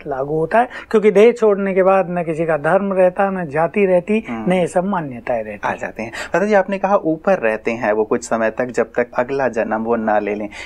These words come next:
Speaker 2: ये ऊपर मतलब क्या
Speaker 1: ऊपर
Speaker 2: होता
Speaker 1: माना
Speaker 2: है?
Speaker 1: स्पेस में, आकाश मंडल में,
Speaker 2: हम्म।
Speaker 1: क्योंकि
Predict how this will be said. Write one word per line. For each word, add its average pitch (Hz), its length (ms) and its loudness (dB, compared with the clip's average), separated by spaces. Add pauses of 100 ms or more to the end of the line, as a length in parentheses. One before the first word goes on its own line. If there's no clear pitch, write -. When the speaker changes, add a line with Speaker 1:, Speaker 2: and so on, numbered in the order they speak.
(120)
Speaker 2:
ये 170 160 -2
ऊपर 165 340 2
मतलब 185 340 0
क्या 262 200 2
Speaker 1:
ऊपर - 40 4
Speaker 2:
होता 247 120 4
Speaker 1:
माना 214 220 0
Speaker 2:
है? 196 140 -2
Speaker 1:
स्पेस 185 680 0
में, 135 180 -4
आकाश 151 720 0
मंडल 120 360 -6
में, 110 240 -8
Speaker 2:
हम्म। - 320 -10
Speaker 1:
क्योंकि 226 440 0